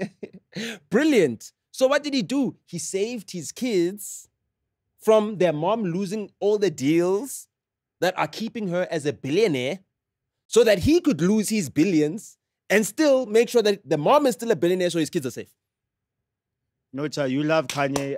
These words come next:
Speaker 2: I love Kanye.
Speaker 1: Uh, gotta give it to
Speaker 2: But
Speaker 1: Think about
Speaker 2: wait,
Speaker 1: it.
Speaker 2: no, okay.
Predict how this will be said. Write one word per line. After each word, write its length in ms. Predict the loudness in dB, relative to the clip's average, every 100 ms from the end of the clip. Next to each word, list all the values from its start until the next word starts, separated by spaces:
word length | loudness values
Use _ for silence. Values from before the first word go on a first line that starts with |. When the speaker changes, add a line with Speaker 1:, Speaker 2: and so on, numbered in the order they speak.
| -6
Speaker 2:
I 120 | -4
love 260 | -2 -2 -4
Kanye. 540 | -4 -2 -2 -2 -4 -10 -12 -12
Speaker 1:
Uh, 1000 | -12 -12 -14 -10 -4 -4 _ -12 -4 0
gotta 240 | 4 6 6
give 140 | 2
it 60 | 2
to 60 |
Speaker 2:
But 320 | 2 2 0 -4 -18 _ _ _ _ _ -2
Speaker 1:
Think 200 | 0 2
about 260 | 4 4
Speaker 2:
wait, 220 | 4 0 -2
Speaker 1:
it. 60 |
Speaker 2:
no, 280 | -6 -8 -8 -14
okay. 200 | -10